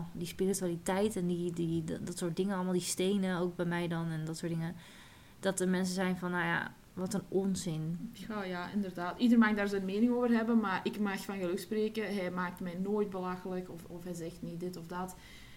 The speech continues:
Speaker 2: Maar ik, ik probeer het ook niet aan hem uit te leggen. Als hij dat niet wil begrijpen, is dat goed, hè. Eh, i-, <laughs> ja, ieder zijn ding. Eh, af en toe laat ik er eens iets over vallen. En, eh,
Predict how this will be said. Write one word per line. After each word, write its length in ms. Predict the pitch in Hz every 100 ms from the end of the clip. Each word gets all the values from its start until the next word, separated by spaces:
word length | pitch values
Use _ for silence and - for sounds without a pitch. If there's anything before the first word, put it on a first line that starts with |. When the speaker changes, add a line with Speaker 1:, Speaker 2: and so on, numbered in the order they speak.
| -
Speaker 2:
Maar 200 | - 208
ik, 160 | 208 208
ik 160 | - 233
probeer 320 | 226 202 220
het 140 | 214 233
ook 80 |
niet 200 | 233 226
aan 80 | 208
hem 140 | 208 190
uit 180 | 190
te 100 | 214
leggen. 360 | 240 233 233 220
Als 120 | 202
hij 120 | 202 202
dat 100 | 196
niet 120 | 208
wil 160 | 208 208
begrijpen, 520 | 196 185 175 220 226
is 80 | 196
dat 120 | 175
goed, 140 | 190 190
hè. 340 | 185 226 - -
Eh, 440 | 233 208 208 233
i-, 120 | 233
<laughs> 40 | 277
ja, 160 | 320 226
ieder 220 | 254 240
zijn 320 | 226 226 220
ding. 360 | 190 226 247 233
Eh, 260 | 226 190
af 120 | 208
en 80 | 208
toe 120 | 214
laat 180 | 214 208
ik 100 | 208
er 60 | 208
eens 100 | 202
iets 200 | 202 214
over 240 | 196 185
vallen. 300 | 170 165 190
En, 220 | 202 190
eh, 280 | 185 175 170